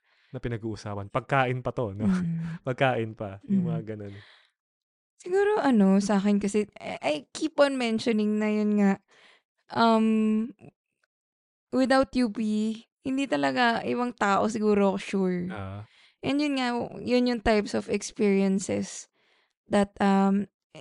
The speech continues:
Speaker 2: wala lang, parang nangyari lang sa'yo before. Tas, when you look back, parang it kind of affects you na,
Speaker 1: Yeah.
Speaker 2: na in, in ways na hindi mo naman na-imagine.
Speaker 1: Yeah.
Speaker 2: Tas, pinagtatawanan nyo lang. Parang,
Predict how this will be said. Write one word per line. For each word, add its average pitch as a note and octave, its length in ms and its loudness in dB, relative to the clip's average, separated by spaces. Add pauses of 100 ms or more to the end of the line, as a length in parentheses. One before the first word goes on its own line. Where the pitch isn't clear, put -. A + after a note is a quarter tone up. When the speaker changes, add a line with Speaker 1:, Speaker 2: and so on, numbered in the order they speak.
(140)
Speaker 2:
wala E4 320 4
lang, C#4+ 180 8
parang D4+ 240 4
nangyari D#4 380 4
lang D4+ 160 2
sa'yo C4+ 320 0
before. G#3 540 0
Tas, G#3 340 -6 (340)
when B3+ 200 0
you C4 80 2
look B3 280 2
back, G3+ 380 0
parang B3 240 -2
it A#3 200 -6
kind A3+ 300 0
of A3 220 -4
affects - 580 -4
you F#3+ 400 2
na, G3 120 -2
Speaker 1:
Yeah. F3+ 240 -2 (160)
Speaker 2:
na G#3+ 220 -2 (140)
in, B3+ 440 -6
in F4 220 -4
ways A3 520 2 (400)
na B3 160 -2
hindi A#3+ 220 0
mo A#3+ 140 0
naman A3+ 380 0
na-imagine. F#3+ 920 0
Speaker 1:
Yeah. A2 180 -12 (140)
Speaker 2:
Tas, C#4+ 160 -6
pinagtatawanan E4+ 880 4
nyo D#4 180 2
lang. D4+ 200 0
Parang, D#4+ 400 -2